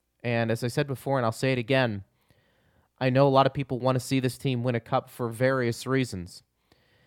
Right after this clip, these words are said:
But I have said I think this back end is the most talented unit collectively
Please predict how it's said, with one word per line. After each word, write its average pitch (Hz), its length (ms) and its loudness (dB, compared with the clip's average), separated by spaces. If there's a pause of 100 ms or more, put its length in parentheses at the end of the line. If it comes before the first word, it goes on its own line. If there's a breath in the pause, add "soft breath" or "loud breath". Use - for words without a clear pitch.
(480)
But 127 100 2
I 131 140 8
have 131 120 6
said 127 240 4
I 123 80 6
think 131 220 -2
this 127 160 -4
back 123 340 2
end 110 320 0
is 123 200 -4
the 120 80 -8
most 110 300 -2
talented 151 720 -4
unit 123 460 -4
collectively 104 840 -2